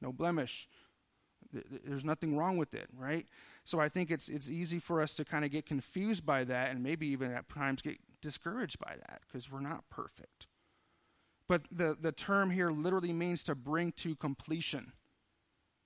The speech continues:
And that's what it alludes to. It may, it also may refer to something, uh, uh, along the facts of being able to accomplish a task or accomplishing a task.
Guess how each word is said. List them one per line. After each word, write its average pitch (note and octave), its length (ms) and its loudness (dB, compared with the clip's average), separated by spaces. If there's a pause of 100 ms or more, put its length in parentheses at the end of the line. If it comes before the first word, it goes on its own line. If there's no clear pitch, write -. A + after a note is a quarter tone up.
(180)
And C3 80 0
that's D3 220 0
what E3+ 80 2
it D#3 80 6
alludes C#3+ 440 2
to. C3+ 200 2
It B2+ 100 2
may, D3+ 180 4
it D#3+ 200 0
also F3 300 4
may E3 180 4
refer F3 440 2
to - 180 -4
something, D3+ 420 0
uh, C#3 380 -2
uh, C#3 40 -4
along D3 260 0
the D3 60 0
facts D3 360 0
of C3+ 300 -2
being D#3 220 2
able D3+ 140 0
to D3 80 0
accomplish D3+ 580 0
a B2+ 60 -6
task - 580 -2
or C3 140 -4
accomplishing D3+ 720 -2
a C3+ 60 -2
task. - 560 -12